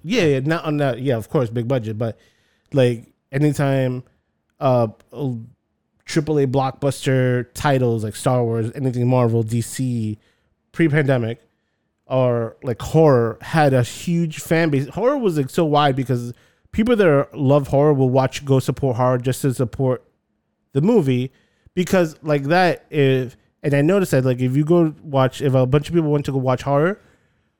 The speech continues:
the production company, they'd be like, "Oh my God, everybody's watching this movie. Let's put more money into horror."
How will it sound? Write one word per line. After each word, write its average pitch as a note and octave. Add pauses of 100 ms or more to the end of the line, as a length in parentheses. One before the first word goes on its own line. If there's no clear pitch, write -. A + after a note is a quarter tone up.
the D3
production D#3
company, D3
they'd C3+
be C#3
like, B2
"Oh D#3
my E3+
God, D#3
everybody's C3+
watching C#3
this D#3
movie. A#2
Let's A#2+
put B2 (240)
more B2+
money A#2+
into A#2+
horror." A2